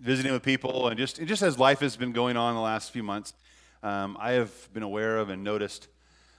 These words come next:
a lot of burdens. And a lot of those burdens <clears throat> are appropriate burdens, uh, burdens that we share with one another and carry with one another as,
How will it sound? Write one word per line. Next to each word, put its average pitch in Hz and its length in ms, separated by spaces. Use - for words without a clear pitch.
a 101 80
lot 113 220
of - 220
burdens. 101 720
And 135 100
a 139 60
lot 175 100
of 190 60
those 165 120
burdens 147 460
<clears throat> 143 120
are 123 100
appropriate 139 460
burdens, 131 400
uh, 98 240
burdens 117 300
that 110 100
we 104 80
share 131 260
with 117 140
one 120 100
another 117 300
and 90 120
carry 123 300
with 107 120
one 117 120
another 113 300
as, - 160